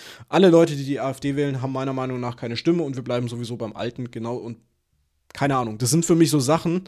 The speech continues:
da sieht man ja schon, wie klein es gehalten wird und immer nur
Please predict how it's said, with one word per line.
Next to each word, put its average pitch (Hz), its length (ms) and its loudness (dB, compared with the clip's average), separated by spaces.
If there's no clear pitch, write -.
da 139 140 2
sieht 123 240 -2
man 156 160 4
ja 143 100 2
schon, 143 220 2
wie 143 80 -2
klein 156 300 2
es 180 120 0
gehalten 123 400 -2
wird 165 220 -2
und 220 300 -2
immer 214 240 4
nur 190 340 4